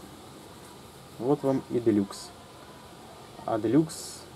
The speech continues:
Zenfone, я помню, стоил как бы дороже, чем обычный, и только из-за крышки, потому что там крышка какая-то крутая. Ты шо, вау, вау, вау, вау, вау, вау. Ажиотаж прошел, и потом начали крышки они отдельно выпускать, чтобы еще срубить бабла и на этом.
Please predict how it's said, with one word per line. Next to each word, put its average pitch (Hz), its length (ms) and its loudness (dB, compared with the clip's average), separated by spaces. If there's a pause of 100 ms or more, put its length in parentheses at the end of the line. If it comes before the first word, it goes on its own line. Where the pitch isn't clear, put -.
Zenfone, 117 520 0
я 113 120 4
помню, 113 320 0
стоил 110 260 0
как 107 160 2
бы 104 120 2
дороже, 143 340 10
чем 131 240 2
обычный, 120 460 0
и 101 100 -4
только 104 360 4
из-за 98 340 0
крышки, 139 400 4
потому 107 320 0
что 104 100 -6
там 95 140 -4
крышка 117 320 0
какая-то 95 200 2
крутая. 95 360 0
Ты - 80 -10
шо, 95 180 -6
вау, 110 220 6
вау, 95 140 4
вау, 117 200 8
вау, 104 260 6
вау, 95 140 2
вау. 92 180 -4 (760)
Ажиотаж 107 500 4
прошел, 170 380 10
и 101 40 8
потом 120 220 4
начали 107 300 2
крышки 117 280 0
они 104 160 4
отдельно 101 420 2
выпускать, 95 420 -6 (640)
чтобы 104 260 -2
еще 101 240 -2
срубить 104 420 -4 (220)
бабла 104 420 2
и 131 220 -4
на 117 260 0
этом. 104 440 -2